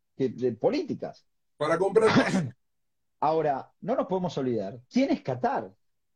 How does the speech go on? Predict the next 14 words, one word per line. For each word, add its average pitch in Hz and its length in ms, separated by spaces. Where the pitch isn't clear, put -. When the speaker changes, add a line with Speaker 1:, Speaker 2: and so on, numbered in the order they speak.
Speaker 1:
¿A 151 160
quién 330 180
le 214 60
está 185 180
dando 170 180
la, 147 200
la 170 160
plata? - 480
¿A 139 120
dónde 269 240
está 190 180
yendo 262 280
esta 131 220
plata? 113 500